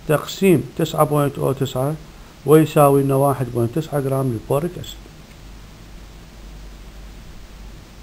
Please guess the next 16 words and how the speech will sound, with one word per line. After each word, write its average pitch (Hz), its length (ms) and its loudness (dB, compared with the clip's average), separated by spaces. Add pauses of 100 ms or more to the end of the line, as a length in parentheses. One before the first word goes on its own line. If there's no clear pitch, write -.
(520)
عدد 139 300 0
جرامات 131 380 0
الصوديوم 131 540 -4
كلورايد 110 360 -4 (180)
تعادل 131 300 0
واحد 123 260 -2
جرام 120 300 -2
من 127 80 -4
المادة. 139 520 -4 (540)
نحسب 160 360 -2
قانون 127 260 0
الديسوسييشن 123 720 -4 (100)
فاكتور. 101 300 -10 (680)
مرات 165 280 8
يعطيك 151 280 0
الديسوسييشن 135 680 0